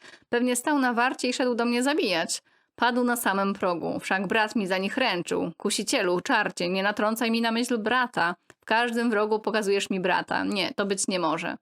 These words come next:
Jest przekonany, że Kordian został nasłany przez jego brata Konstantego, co też mówi nam sporo o relacji między braćmi. Rzeczywiście car Mikołaj nie ma do niego zaufania.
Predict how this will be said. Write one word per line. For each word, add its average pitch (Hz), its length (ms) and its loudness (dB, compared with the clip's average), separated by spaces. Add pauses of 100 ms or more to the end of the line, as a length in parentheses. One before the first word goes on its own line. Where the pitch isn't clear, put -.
(120)
Jest 233 160 -2
przekonany, 202 540 0
że 180 260 0
Kordian 190 500 0
został 180 500 0 (100)
nasłany 185 560 0
przez 175 240 -2
jego 175 200 -2
brata 175 280 0
Konstantego, 175 760 -2
co 277 160 -4
też - 180 -2
mówi 240 220 0
nam 226 160 0
sporo 190 400 0
o 240 100 2
relacji 208 520 0
między 185 280 -2
braćmi. 175 680 -2
Rzeczywiście 196 480 -4
car 196 180 -2
Mikołaj 185 360 0
nie 196 120 0
ma 185 100 0
do 180 80 0
niego 180 400 0
zaufania. 185 680 -2